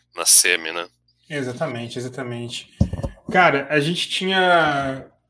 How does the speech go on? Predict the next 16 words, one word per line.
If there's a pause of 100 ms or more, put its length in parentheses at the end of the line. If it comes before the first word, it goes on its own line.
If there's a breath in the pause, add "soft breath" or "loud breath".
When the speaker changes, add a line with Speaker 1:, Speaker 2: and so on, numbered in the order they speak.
(100)
Speaker 2:
a
gente
tinha
muita
expectativa
por
isso, (420)
porque
o
Brasil
tava
bem (320)
e
porque,
em
teoria,